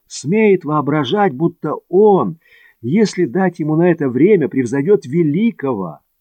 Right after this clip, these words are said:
несравненного Казимира де Лавиня?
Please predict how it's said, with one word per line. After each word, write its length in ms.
несравненного 920
Казимира 600
де 140
Лавиня? 720